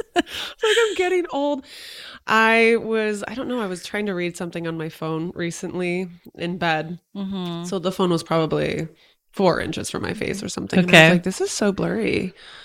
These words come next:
Speaker 2: Oh,
Speaker 1: What's happening?"
Speaker 2: no.
Speaker 1: But then I Googled it, and it's like, uh, this hu-, it's, it's, it does drop. It does say, like, in your forties, you're,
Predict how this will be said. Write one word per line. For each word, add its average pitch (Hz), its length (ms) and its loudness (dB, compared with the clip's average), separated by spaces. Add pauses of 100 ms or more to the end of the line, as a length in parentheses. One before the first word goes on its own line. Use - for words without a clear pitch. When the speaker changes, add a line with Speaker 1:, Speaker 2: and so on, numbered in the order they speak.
(100)
Speaker 2:
Oh, 208 160 10
Speaker 1:
What's 220 180 10
happening?" 190 560 8
Speaker 2:
no. 185 40 4
Speaker 1:
But 175 400 10
then 208 160 4
I 208 80 6
Googled 175 400 2
it, 151 280 2
and 160 120 0
it's 156 200 -4
like, 147 400 -4 (640)
uh, - 240 -6
this 180 300 0
hu-, - 80 6
it's, 180 200 4
it's, - 680 2
it 185 120 8
does 196 200 10
drop. 160 440 10
It 165 80 4
does 175 160 6
say, 165 180 6
like, 156 160 4
in 165 80 4
your 160 100 4
forties, 160 480 6
you're, 147 380 6